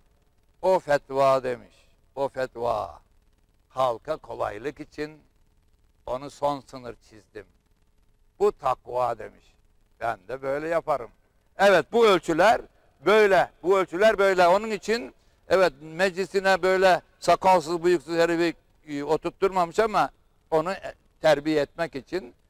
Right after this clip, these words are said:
yetiştirmek için öyle de diyor. "Sallu halfe kulli berrin ve ba-, ve facirin." Ey kötü her imamın arkasında okuyuşu düzgünse, itikadı tamamsa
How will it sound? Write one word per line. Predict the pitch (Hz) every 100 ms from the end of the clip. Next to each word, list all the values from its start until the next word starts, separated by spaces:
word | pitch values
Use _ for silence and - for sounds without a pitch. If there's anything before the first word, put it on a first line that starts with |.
| _ _ _ 123
yetiştirmek | 143 151 147 - 156 156 156 123
için | 113 208 247 - _ _ _ -
öyle | 180 180
de | 175 143
diyor. | 143 123 -
"Sallu | 202 180 170 151
halfe | 180 180 -
kulli | 160 185 175 156
berrin | 170 190 160 175 156 _ _ _
ve | 156
ba-, | 170 165 156 143 139
ve | 151
facirin." | 180 180 151 139 160 165 139 _ _ _
Ey | 175 180 175
kötü | - 156 151 147 143
her | 147 170
imamın | 156 160 147 143
arkasında | 156 160 151 - 143 143 156 151 -
okuyuşu | 139 156 147 160 135
düzgünse, | 147 127 151 143 139 147 147 _ _ _ -
itikadı | 151 147 151 147 143 143
tamamsa | 147 143 143 135 - 147 156